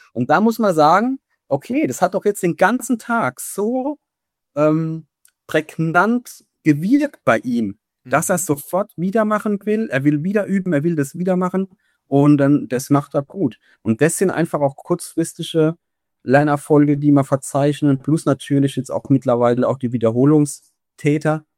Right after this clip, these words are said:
Speaker 2: Mhm.
Speaker 1: ja, ähm, die nach einem Jahr wiederkommen, die vielleicht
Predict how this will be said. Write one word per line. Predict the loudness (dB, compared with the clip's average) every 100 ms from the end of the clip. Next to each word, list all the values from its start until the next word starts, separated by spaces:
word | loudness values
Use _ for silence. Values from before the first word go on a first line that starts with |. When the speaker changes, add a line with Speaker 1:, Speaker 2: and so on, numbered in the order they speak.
| _
Speaker 2:
Mhm. | -12 0
Speaker 1:
ja, | 2 2 -2 _ _ 0
ähm, | 2 4 2
die | 2
nach | 0 2
einem | 0 2
Jahr | 2 2 2
wiederkommen, | 0 0 0 0 0 0
die | -4 -10
vielleicht | -6 -2 0 -2 -4